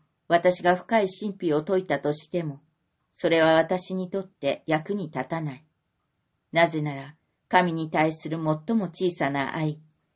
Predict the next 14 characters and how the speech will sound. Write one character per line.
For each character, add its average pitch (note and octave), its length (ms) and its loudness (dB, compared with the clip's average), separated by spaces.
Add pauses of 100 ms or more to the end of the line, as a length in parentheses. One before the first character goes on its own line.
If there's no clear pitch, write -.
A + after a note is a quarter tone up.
(180)
神 F3 240 2
に D#3+ 140 -2
服 E3+ 280 -4
従 E3 240 2
す D#3+ 180 -8
る D#3+ 200 -6 (320)
最 E3+ 340 0
も F3 140 0
単 E3+ 240 0
純 F3+ 220 -2
な E3 140 -2
行 F#3 240 0
為 D#3 120 0
は、 C3+ 220 -6